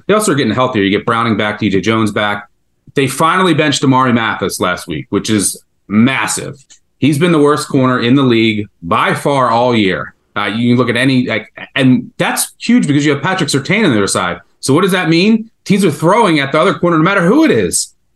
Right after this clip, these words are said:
So you get Fabian Moreau in there. He's a veteran. It's not an elite guy, but he's the serviceable starter. And they finally got Damari Mathis out of there. I don't know why they kept, uh, putting him out there, and he was getting burned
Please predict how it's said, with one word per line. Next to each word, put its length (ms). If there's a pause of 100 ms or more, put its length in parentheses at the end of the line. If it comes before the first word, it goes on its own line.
So 120
you 80
get 140
Fabian 400
Moreau 240
in 80
there. 160
He's 160
a 40
veteran. 540 (220)
It's 80
not 100
an 80
elite 240
guy, 240
but 100
he's 280
the 120
serviceable 840
starter. 600 (340)
And 200
they 80
finally 480
got 180
Damari 260
Mathis 320
out 120
of 60
there. 140
I 120
don't 140
know 140
why 300
they 180
kept, 380
uh, 600
putting 160
him 80
out 180
there, 120
and 80
he 40
was 120
getting 200
burned 240